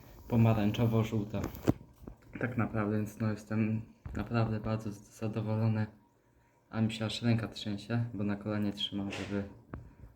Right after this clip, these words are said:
wam to pokazać. Dziękuję wam za oglądanie. Jest to film nagrany, jak już mnie nie ma.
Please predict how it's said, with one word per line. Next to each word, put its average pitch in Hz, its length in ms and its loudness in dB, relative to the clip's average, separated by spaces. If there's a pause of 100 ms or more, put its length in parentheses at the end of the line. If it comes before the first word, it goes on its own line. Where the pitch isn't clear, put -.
(200)
wam 104 120 -2
to 104 100 -8
pokazać. 110 600 -6 (1300)
Dziękuję 117 520 4
wam 117 220 6
za 117 160 2
oglądanie. 107 720 2 (1120)
Jest - 180 -18
to 110 80 0
film 113 260 4
nagrany, 107 480 2
jak 98 180 -4
już - 160 -10
mnie 101 120 0
nie 98 160 0
ma. 95 280 -2